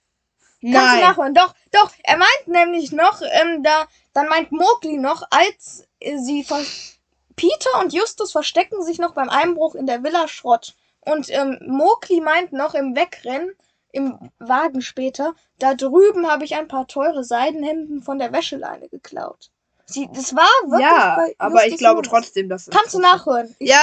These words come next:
Speaker 1: höre.
Speaker 2: okay, ich hör's nochmal nach, mal sehen.
Speaker 1: <laughs> Auf jeden Fall bei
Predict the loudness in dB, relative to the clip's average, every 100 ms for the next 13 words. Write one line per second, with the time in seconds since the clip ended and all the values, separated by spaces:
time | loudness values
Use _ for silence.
0 | 4 2 0 2 2 2 0 2 4 2
1 | -2 -2 0 -2 -2 -2 -2 0 -2 -2
2 | -6 -4 -2 -2 -2 -2 -2 -4